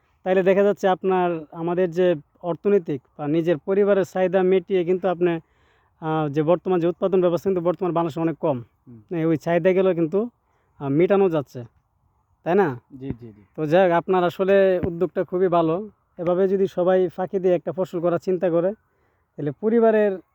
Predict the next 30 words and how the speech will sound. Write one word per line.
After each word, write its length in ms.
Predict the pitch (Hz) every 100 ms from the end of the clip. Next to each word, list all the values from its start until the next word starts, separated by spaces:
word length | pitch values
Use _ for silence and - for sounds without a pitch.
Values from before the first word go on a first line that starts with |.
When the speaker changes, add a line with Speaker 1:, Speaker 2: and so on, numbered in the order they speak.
| _
Speaker 1:
যে 200 | 196 170
ভরণ 340 | 160 170 185 190
পোষণ, 340 | 202 - 196
এটা 200 | 180 196
তো 100 | 190
করতে 260 | 202 180 190
পারবেই। 460 | 196 175 202 254 240 _ _ _ _ -
আর 100 | 160
এখন 180 | 196 247
আসলে 260 | 247 240
ওই 120 | 226
সমস্ত 320 | 196 220 226 226
Speaker 2:
অর্থনৈতিক 200 | 190 208
Speaker 1:
ফসলগুলো 240 | 202 202
Speaker 2:
ভাবে 120 | 190
Speaker 1:
দেখা 100 | 185
যায় 100 | 170
না। 20 |
Speaker 2:
স্বাবলম্বী 240 | 156 151 151
Speaker 1:
হ্যাঁ, 120 | 139
Speaker 2:
হতে 40 |
Speaker 1:
অর্থনৈতিক 440 | 156 - 196 190 170
ভাব 180 | 180 165
দিয়ে 240 | 180 185
কিন্তু 220 | 170 165
আমরা 300 | 160 160 196 208 _ _
স্বাবলম্বী 520 | _ - 175 190 190 180
হতে 220 | 151 147
পারি। 220 | 139 120 - 120
Speaker 2:
হুম। 140 | 107